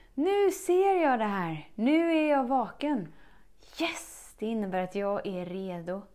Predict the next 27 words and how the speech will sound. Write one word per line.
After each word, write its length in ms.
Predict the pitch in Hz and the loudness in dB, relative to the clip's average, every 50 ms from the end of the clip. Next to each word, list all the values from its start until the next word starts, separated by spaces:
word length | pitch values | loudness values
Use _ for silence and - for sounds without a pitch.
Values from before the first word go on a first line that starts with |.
| _ - - - - - | _ -20 -20 -20 -20 -14
att 120 | - 233 | -14 -12
falla 260 | - - 214 202 196 - | -6 -2 -2 0 0 -2
in 260 | - 233 262 262 254 | 0 2 2 2 2
i 100 | 233 226 | 2 0
någonting 360 | 214 202 196 196 214 202 185 | -2 -4 -6 -6 -8 -10 -10
som 160 | - 196 196 | -8 -8 -8
är 60 | 185 | -8
så 420 | 185 - - - 233 214 214 196 190 | -10 -10 -8 -4 -2 0 0 0 0
mycket 360 | 202 208 208 208 - - 190 | 0 -2 -4 -6 -8 -12 -12
större 720 | - - - - - 247 233 214 208 190 190 208 233 240 | -12 -12 -10 -2 0 2 4 4 4 2 2 -2 -4 -4
än 300 | - - - 208 208 202 | -4 -4 -6 -4 -4 -2
det 140 | 190 208 196 | -2 0 0
jag 120 | 190 175 - | 0 0 0
upplever 500 | 202 - - - 202 196 190 180 185 185 | -4 -8 -6 -4 -2 0 0 0 0 -2
idag. 500 | 180 175 175 196 208 240 277 277 214 185 - - - - - - _ _ | -2 -2 -2 -2 0 0 0 0 -2 -4 -6 -16 -20 -20 -20 -20 _ _
Hurra!" 800 | - 254 247 240 214 208 233 262 311 349 349 269 185 113 98 - - | 0 2 2 2 2 2 2 2 4 4 4 4 2 2 0 -4 -8
Och 80 | - 226 | -12 -6
sen 220 | - 277 269 262 | -2 -2 0 2
bara 160 | 254 254 254 | 2 2 0
ta 120 | 247 254 254 | 0 0 -2
ett 200 | 240 220 208 214 | -2 -2 -2 -2
djupt 420 | 247 262 262 254 233 233 - - | 0 0 0 0 -2 -6 -4 -4
andetag 520 | 247 240 233 214 202 202 202 285 262 254 240 | -4 -2 -2 -2 -4 -4 -2 0 0 0 0
och 60 | 220 | 2
bara 240 | 220 233 226 220 220 | 2 4 4 4 2
så 100 | - 226 | 0 0
här 220 | 220 214 208 214 | 0 0 -2 -4